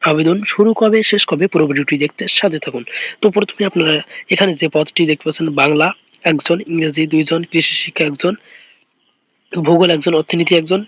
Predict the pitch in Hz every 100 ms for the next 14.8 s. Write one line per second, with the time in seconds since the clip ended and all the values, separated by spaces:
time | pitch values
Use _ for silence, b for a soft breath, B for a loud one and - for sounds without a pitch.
0 | - 170 170 185 165 156 151 165 175 156
1 | 151 165 - 208 156 147 135 B B -
2 | 180 185 180 202 - b b - 180 165
3 | 180 165 165 175 - 214 - - 165 165
4 | 185 165 175 170 165 160 190 170 165 175
5 | - 165 - 190 - B B 156 156 -
6 | 180 175 180 185 175 156 151 - 160 156
7 | 170 185 156 196 180 175 165 160 - -
8 | 190 B B B - 202 208 151 - -
9 | 165 180 - 185 196 220 180 180 170 170
10 | 175 208 180 208 190 139 - - 135 131
11 | - - 175 165 190 175 160 208 202 B
12 | B - 143 160 - 180 - 170 170 180
13 | 175 190 165 185 185 160 170 170 165 -
14 | 170 180 165 156 170 175 190